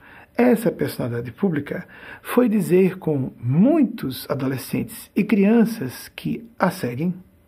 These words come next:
foi dizer publicamente que estava usando três medicamentos de origem psicofarmacológica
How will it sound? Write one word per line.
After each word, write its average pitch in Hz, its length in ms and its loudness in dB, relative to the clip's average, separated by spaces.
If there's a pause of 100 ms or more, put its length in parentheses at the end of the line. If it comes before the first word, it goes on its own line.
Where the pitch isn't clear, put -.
(580)
foi 269 160 2
dizer 220 220 2
publicamente 185 800 2
que 180 160 -4
estava 151 300 -2
usando 131 380 -4
três 254 520 2
medicamentos 139 960 -6 (840)
de 131 380 -4
origem 139 420 -6
psicofarmacológica 135 1300 -4